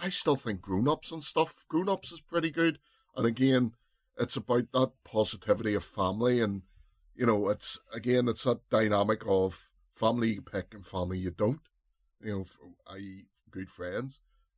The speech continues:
Um, I, I don't know. I think Sandler, Sandler gets a bad rap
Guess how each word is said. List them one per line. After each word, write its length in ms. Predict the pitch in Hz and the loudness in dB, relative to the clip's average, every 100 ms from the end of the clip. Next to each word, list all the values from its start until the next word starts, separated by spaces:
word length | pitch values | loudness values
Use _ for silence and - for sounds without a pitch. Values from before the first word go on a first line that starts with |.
| 101 | -12
Um, 500 | 98 98 101 101 - _ _ | -10 -10 -12 -14 -20 _ _
I, 80 | 135 - _ _ _ _ | -16 -16 _ _ _ _
I 120 | 160 | -2
don't 120 | 196 | 2
know. 120 | 135 135 | 4 4
I 120 | 185 | 2
think 180 | 208 190 | 0 -6
Sandler, 600 | - 117 117 123 117 - _ _ _ | 0 0 2 4 4 2 _ _ _
Sandler 340 | - 175 226 | 2 4 4
gets 140 | 214 - | 2 0
a 40 | |
bad 300 | - 113 120 | 0 0 2
rap 260 | 104 98 117 | 2 0 0